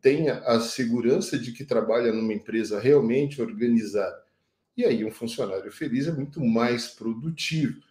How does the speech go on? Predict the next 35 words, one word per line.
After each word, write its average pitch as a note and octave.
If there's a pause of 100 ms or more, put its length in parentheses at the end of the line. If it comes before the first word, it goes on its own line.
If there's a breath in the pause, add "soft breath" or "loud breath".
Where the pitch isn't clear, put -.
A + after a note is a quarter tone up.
(380 soft breath)
Então C#3
imagina F3
eu F#3+
encontrar E3+
isso D3+
no C#3+
site C#3
de C3
uma C3
empresa C3
de -
contabilidade, A2 (220 soft breath)
que -
eu A#2+
posso C3+
aumentar F3+
a E3+
produtividade C#3+
do B2+
meu E3
time, C3+ (240 loud breath)
seja D#3+ (200)
na, A#2+
na, A#2
na A2+
fábrica, A#2
seja C#3+
na B2
loja, A#2
seja C#3
tudo, D3 (240 loud breath)
cuidando E3
mu-, D3+
muito G#3+
bem A#3